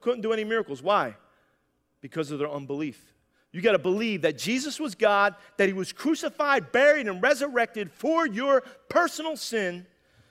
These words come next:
And then you gotta make a, a, a free will choice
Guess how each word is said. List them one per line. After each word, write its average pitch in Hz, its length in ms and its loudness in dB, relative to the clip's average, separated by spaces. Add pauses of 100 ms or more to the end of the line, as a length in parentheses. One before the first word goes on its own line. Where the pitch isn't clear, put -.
(300)
And 175 100 0
then 226 140 4
you 247 80 0
gotta 220 220 2
make 220 240 4
a, 156 260 0
a, 151 280 2
a 131 120 2
free 233 580 -6
will 208 460 4
choice - 680 -2